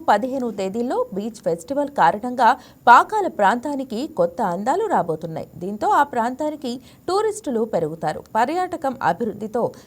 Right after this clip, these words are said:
స్థానికులకు ఉపాధి అవకాశాలు వస్తాయని అంటున్నారు. చీరాల, సూర్యలంక బీచ్ల అభివృద్ధితో ఒక వెయ్యి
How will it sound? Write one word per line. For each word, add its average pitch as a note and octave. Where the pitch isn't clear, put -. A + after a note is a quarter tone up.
స్థానికులకు E4+
ఉపాధి A#3+
అవకాశాలు C#4+
వస్తాయని C4
అంటున్నారు. D3+
చీరాల, G#4
సూర్యలంక D#4
బీచ్ల B3
అభివృద్ధితో A3
ఒక F4
వెయ్యి F#4